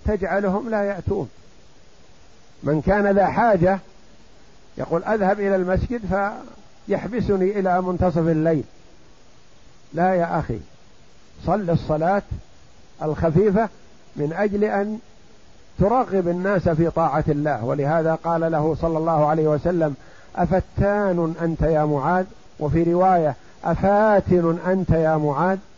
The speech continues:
يعني تفتن الناس عن دينهم، يعني تصرفهم عن دينهم، لأن من شق عليهم ولا يستطيع أن يقوموه تركوا الأمر له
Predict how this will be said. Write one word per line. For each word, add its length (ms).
يعني 240
تفتن 460
الناس 400
عن 180
دينهم، 380
يعني 200
تصرفهم 580
عن 180
دينهم، 480
لأن 560
من 260
شق 240
عليهم 680
ولا 340
يستطيع 920
أن 220
يقوموه 840
تركوا 580
الأمر 400
له 160